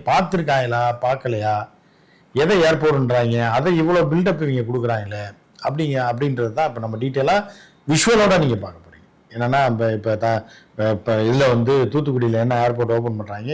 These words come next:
ஏர்போர்ட்னா என்ன, சின்ன நாட்டுகள்ல இலங்கையில ஏர்போர்ட் எப்படி இருக்கும்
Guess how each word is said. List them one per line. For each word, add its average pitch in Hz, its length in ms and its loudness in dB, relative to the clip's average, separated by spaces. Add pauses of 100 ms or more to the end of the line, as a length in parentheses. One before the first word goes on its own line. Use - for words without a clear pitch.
(180)
ஏர்போர்ட்னா 143 720 0
என்ன, 120 220 -2 (880)
சின்ன 202 360 2
நாட்டுகள்ல 120 640 0 (300)
இலங்கையில 139 500 2 (220)
ஏர்போர்ட் 110 360 -2
எப்படி 98 160 -16
இருக்கும் 95 300 -18